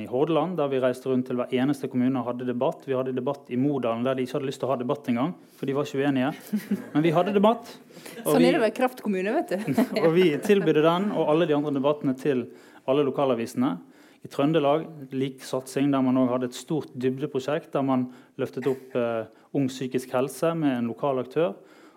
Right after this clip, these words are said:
Speaker 1: Og i avisen Dølen og N R K Innlandet, som hadde tilsvarende graveprosjekt, der N R K gir inn ressurser til undersøkende research, deler innhold,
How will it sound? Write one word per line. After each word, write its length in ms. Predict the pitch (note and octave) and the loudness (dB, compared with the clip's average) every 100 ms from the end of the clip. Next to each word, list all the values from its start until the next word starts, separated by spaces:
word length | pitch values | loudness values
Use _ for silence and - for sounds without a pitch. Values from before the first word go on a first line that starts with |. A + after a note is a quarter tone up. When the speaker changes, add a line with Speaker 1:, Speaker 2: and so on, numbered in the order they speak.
| _ | _
Speaker 1:
Og 100 | D#3 | -2
i 180 | D3 D3 - | -2 -4 -6
avisen 400 | C#3+ D3 C#3 C3 | -4 -2 -2 2
Dølen 540 | D3+ D3 A#2+ A#2 A#2 | 4 4 4 -2 -4
og 80 | A#2+ | -2
N 140 | C3 B2+ | 0 0
R 40 | C3 | -2
K 80 | - | -2
Innlandet, 420 | B2+ C#3 D3 A#2+ | 0 2 2 0
som 140 | - A#2+ | -2 -4
hadde 160 | B2 | -4
tilsvarende 500 | - D3 - B2+ A2+ | -4 -6 -4 -4 -4
graveprosjekt, 640 | G#2+ A#2 C3 B2+ C3 E3+ E3+ | -2 -2 -2 -6 -4 -4 -2
der 100 | C#3+ | -2
N 40 | C#3 | -2
R 80 | - | 0
K 220 | E3 D3+ - - _ _ | -2 -2 -10 -20 _ _
gir 280 | C#3+ G3 G3 | 0 2 2
inn 200 | E3 E3 | 0 -2
ressurser 380 | D3 D#3 D3 C#3+ B2+ | -2 -4 -6 -6 -4
til 320 | D3 C#3 C3+ | 0 0 0
undersøkende 600 | C3+ C#3 C3+ B2+ - A#2+ A#2 | 0 0 0 -6 -4 -4 -2
research, 540 | E3 - D#3 D#3+ - _ - - _ _ - | -4 0 -2 -2 -12 _ -20 -20 _ _ -6
deler 380 | C3 C#3+ D#3 C3+ | 2 4 4 2
innhold, 380 | C3+ C3+ D3 | 2 0 -2